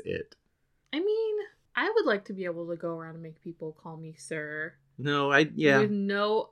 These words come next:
Speaker 2: other qualifications.
Speaker 1: Yeah.
Speaker 2: That'd be kinda fun. It's like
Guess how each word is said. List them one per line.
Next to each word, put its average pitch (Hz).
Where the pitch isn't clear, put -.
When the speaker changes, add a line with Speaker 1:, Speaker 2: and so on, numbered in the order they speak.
Speaker 2:
other 185
qualifications. 185
Speaker 1:
Yeah. 113
Speaker 2:
That'd 233
be 320
kinda 214
fun. 160
It's 202
like 254